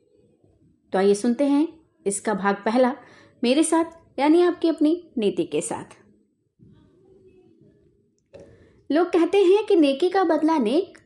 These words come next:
और बदी का बदला बद से मिलता है, मगर नहीं। देखो,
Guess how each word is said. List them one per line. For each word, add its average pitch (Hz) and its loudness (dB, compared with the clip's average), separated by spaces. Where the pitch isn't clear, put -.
और 233 0
बदी 220 0
का 339 -2
बदला 214 -2
बद 190 -2
से 202 -2
मिलता 175 -2
है, 165 -12
मगर 202 0
नहीं। 202 0
देखो, 240 0